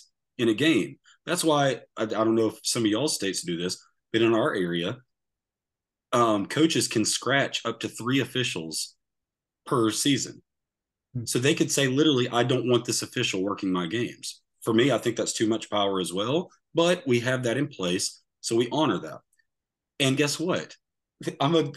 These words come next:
Speaker 1: I'm not saying I'm the best official in our area, all right? I'm not even saying I'm a great official,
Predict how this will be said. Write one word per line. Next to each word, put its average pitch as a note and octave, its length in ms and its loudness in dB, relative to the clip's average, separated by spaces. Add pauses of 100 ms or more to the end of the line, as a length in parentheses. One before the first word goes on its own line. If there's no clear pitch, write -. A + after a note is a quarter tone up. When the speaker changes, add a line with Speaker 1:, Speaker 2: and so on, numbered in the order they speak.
Speaker 1:
I'm B2+ 140 2
not C3+ 220 2
saying D#3 260 4
I'm D3 140 2
the C3 80 2
best A#2+ 300 2
official A#2+ 480 0
in G#2+ 80 -2
our F2+ 120 2
area, E2 280 -10 (260)
all F#2+ 80 2
right? B2+ 180 2 (300)
I'm C#3+ 100 4
not E3 120 6
even E3+ 120 4
saying E3 200 2
I'm D#3 100 4
a C#3 40 -2
great C#3+ 260 0
official, - 520 -4